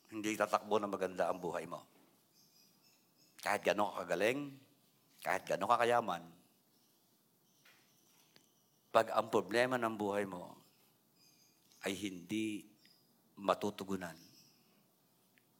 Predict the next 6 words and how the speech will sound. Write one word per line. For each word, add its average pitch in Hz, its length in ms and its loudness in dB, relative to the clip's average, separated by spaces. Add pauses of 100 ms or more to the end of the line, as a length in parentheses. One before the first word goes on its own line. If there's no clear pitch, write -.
(960)
kahit 92 240 -2
ikaw 107 320 4
ang 127 80 -4
pinakasikat, 117 480 -4 (3250)
hindi 87 320 -6
tatakbo 87 560 -4